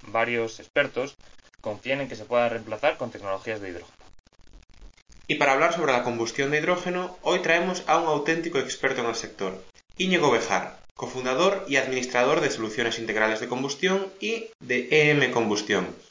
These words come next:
Speaker 2: Una persona con muchísimos años de experiencia en materia de combustión industrial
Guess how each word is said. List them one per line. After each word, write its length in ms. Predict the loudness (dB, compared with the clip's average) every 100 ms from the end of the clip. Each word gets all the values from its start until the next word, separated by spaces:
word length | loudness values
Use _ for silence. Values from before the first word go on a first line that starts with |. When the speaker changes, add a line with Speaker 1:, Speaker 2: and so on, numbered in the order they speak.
| _ _
Speaker 2:
Una 160 | 0 4
persona 340 | 4 4 4
con 220 | 4 4
muchísimos 640 | 6 4 4 2 4 2 4
años 200 | 4 4
de 80 | 2
experiencia 760 | 0 0 4 4 4 2 2
en 80 | 2
materia 300 | 2 4 4
de 100 | 4
combustión 360 | 2 -2 0 0
industrial 600 | 0 0 2 4 2